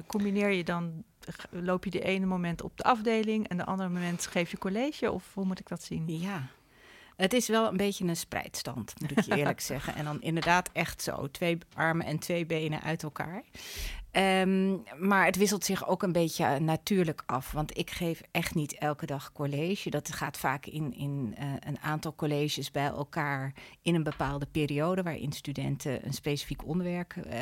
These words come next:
Speaker 2: onderwerp, eh, tot zich moeten nemen. Dus inderdaad, afgelopen week heb ik nogal wat colleges gegeven. Waaronder ook patiëntencolleges. Dus dan mag ik een patiënt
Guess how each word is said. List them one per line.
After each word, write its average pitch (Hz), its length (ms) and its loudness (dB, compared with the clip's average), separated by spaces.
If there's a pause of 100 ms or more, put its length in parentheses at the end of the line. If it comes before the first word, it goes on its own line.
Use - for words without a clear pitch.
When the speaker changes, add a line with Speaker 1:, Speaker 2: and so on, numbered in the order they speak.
Speaker 2:
onderwerp, 185 480 0
eh, 165 260 -2 (100)
tot - 180 -4
zich 175 160 0
moeten 170 280 -2
nemen. 165 380 -2 (260)
Dus - 160 -2
inderdaad, 165 420 2
afgelopen 160 500 2
week 180 220 0
heb 170 140 -4
ik 151 80 -6
nogal 156 260 0
wat 143 140 -2
colleges 190 520 -2
gegeven. 220 560 -4 (680)
Waaronder 165 440 2
ook - 160 -8
patiëntencolleges. 240 1080 0
Dus - 180 -8
dan 147 160 -4
mag 143 180 -6
ik - 80 -10
een 170 80 -6
patiënt 226 520 0